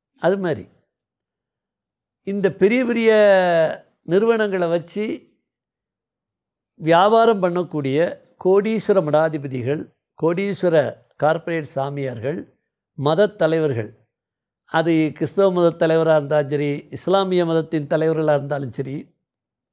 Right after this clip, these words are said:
வரவே வராது. அவங்களுக்கு எந்நேரமும் இன்னும் எப்படி போராடுறது, இன்னும் நம்ம எப்படி மதம் ஆதிக்கம் செலுத்துறது,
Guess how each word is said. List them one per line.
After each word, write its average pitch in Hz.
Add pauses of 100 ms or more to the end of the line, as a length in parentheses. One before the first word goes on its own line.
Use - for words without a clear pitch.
(140)
வரவே 127
வராது. 113 (1040)
அவங்களுக்கு 139
எந்நேரமும் 175 (840)
இன்னும் 190
எப்படி 190
போராடுறது, 160 (180)
இன்னும் 196
நம்ம 175
எப்படி 175
மதம் 160
ஆதிக்கம் 165
செலுத்துறது, 147